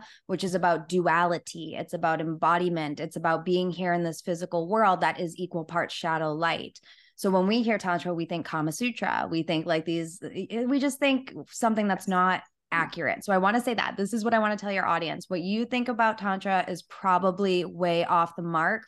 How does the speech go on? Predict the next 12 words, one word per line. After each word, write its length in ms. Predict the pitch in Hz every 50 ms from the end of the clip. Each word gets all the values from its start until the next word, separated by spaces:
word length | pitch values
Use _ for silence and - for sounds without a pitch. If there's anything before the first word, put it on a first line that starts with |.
| _
from 160 | - 180 175
what 300 | 175 170 170 165 160 156 - _ _ _ _ _
traditional, 640 | - - 202 175 165 185 170 - - 175 175 165 160
real, 280 | 151 160 170 170 160 160
authentic 460 | 139 151 160 - 160 156 151 165 -
Tantra 360 | - - 160 156 - 165 - -
is. 320 | - 147 - - - - - - - - - - - _
So 200 | - - 214 208 - -
I 160 | 196 208 233
don't, 360 | 269 277 277 269 269 247 - - _ _ _ _ _ _ _ _ -
I 140 | 202 214
don't, 440 | 214 226 233 240 233 233 226 220 202